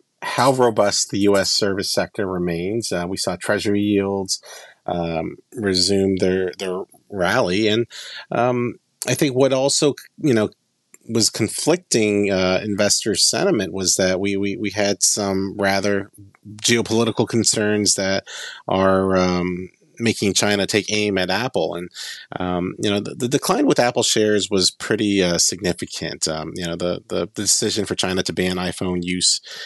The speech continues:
by government employees really, um, weighed on sentiment. I mean, Ch-, China is, you know, they're,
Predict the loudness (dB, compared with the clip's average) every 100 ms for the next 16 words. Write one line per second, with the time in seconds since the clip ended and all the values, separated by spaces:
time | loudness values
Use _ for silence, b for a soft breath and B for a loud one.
0 | B B 0 2 2 2 0 0 -2 0
1 | 2 2 2 0 -2 0 2 2 0 -4
2 | B B B B -4 -2 -2 -6 -10 -16
3 | _ -12 -4 2 4 4 2 0 0 0
4 | 0 0 0 0 0 -2 0 0 2 2
5 | 2 2 2 -2 -6 _ -2 -2 -2 -2
6 | -2